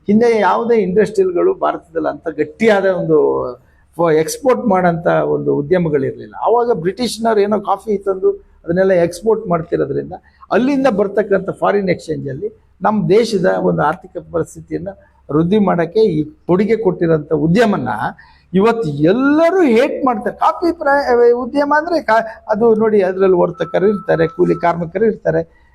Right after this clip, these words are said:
ತುಂಬಾ ಜನ ಇದನ್ನ ಅವಲಂಬಿಸಿರ್ತಾರೆ. ಇವತ್ತು ಒಬ್ಬ ತೋಟ ಮಾಡ್ಕೊಂಡಿದ್ದಾನೆ, ಒಂದು ಕಾರ್ ಇಟ್ಟಿದ್ದಾನೆ ಅಂದ್ರೆ ಅದೇ ದೊಡ್ಡ ಹೈಲೈಟ್ ಮಾಡ್ತಾರೆ.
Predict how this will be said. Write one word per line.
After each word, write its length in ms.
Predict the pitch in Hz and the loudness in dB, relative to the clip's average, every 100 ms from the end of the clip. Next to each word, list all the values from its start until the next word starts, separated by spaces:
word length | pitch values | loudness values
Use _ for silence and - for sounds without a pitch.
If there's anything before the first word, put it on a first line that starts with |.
| - 160 | -14 -8
ತುಂಬಾ 580 | 190 202 269 339 330 | 0 2 2 0 0
ಜನ 220 | 262 233 247 | 2 0 2
ಇದನ್ನ 200 | 226 202 | 2 2
ಅವಲಂಬಿಸಿರ್ತಾರೆ. 1000 | 185 175 214 226 202 202 170 - 139 139 - _ _ - | 0 2 2 0 -2 0 -2 -4 -6 -6 -10 _ _ -2
ಇವತ್ತು 320 | 208 208 214 202 202 208 | -2 0 0 0 -2 -2
ಒಬ್ಬ 160 | 202 196 | -2 -2
ತೋಟ 280 | 202 233 240 | 0 0 0
ಮಾಡ್ಕೊಂಡಿದ್ದಾನೆ, 640 | 233 233 226 233 233 240 | 0 -2 0 0 2 2
ಒಂದು 160 | 233 214 | 0 -2
ಕಾರ್ 260 | 190 220 226 | 0 2 0
ಇಟ್ಟಿದ್ದಾನೆ 400 | 226 233 240 240 | -2 -2 0 0
ಅಂದ್ರೆ 220 | 233 226 | 0 0
ಅದೇ 300 | 165 262 285 | 2 2 2
ದೊಡ್ಡ 200 | 262 226 | 2 2
ಹೈಲೈಟ್ 420 | 202 202 196 202 | 2 2 0 -4
ಮಾಡ್ತಾರೆ. 680 | 175 - 139 123 123 _ | -8 -6 -10 -10 -16 _